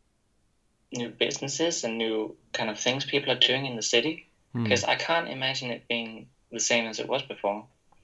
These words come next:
Speaker 1: Granted, I can hardly even remember what it was like before now.
Speaker 2: <laughs>
Speaker 1: It feels like a bit too long ago.
Speaker 2: Yeah. <laughs>
Speaker 1: But
Speaker 2: Yeah.
Speaker 1: I, I look at, I look forward to seeing how creative people have gotten.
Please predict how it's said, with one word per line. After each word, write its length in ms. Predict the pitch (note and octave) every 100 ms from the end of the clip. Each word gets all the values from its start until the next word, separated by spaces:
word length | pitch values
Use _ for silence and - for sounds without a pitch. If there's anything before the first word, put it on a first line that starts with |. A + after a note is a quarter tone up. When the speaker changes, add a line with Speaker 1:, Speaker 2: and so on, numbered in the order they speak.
| _ _ _ -
Speaker 1:
Granted, 360 | - A#2 A#2 A#2
I 160 | F#2+
can 160 | A#2+ A#2+
hardly 300 | A#2+ A#2+ A#2
even 240 | A2 G#2+
remember 420 | G#2 A2 A2 A2 G#2+
what 260 | G#2+ A2
it 80 | G#2+
was 120 | G2+
like 180 | A2+ D3
before 300 | C3+ - G#2
now. 180 | G#2 A2 - _ _
Speaker 2:
<laughs> 240 | - A2+ - - -
Speaker 1:
It 140 | -
feels 200 | A#2 A2+
like 200 | A2+ G#2+ - - -
a 60 |
bit 180 | A2+ B2+
too 160 | - B2
long 200 | A2+ A2
ago. 260 | G2+ G#2 - -
Speaker 2:
Yeah. 200 | D#3 C3+
<laughs> 440 | A2+ - D3 - C3+ - - - - D#3+ - - - B2
Speaker 1:
But 120 | A#2+
Speaker 2:
Yeah. 100 | B2 B2 B2 C#3
Speaker 1:
I, 40 |
I 40 |
look 180 | C#3+ D#3+
at, 240 | D#3 C#3 -
I 100 | C#3
look 160 | D#3 D#3
forward 220 | D3+ C#3+
to 100 | C3
seeing 240 | - B2
how 340 | A#2+ A2+ A2 A2
creative 420 | - A#2 C3 A2
people 220 | - G2 F#2+
have 100 | -
gotten. 360 | - - -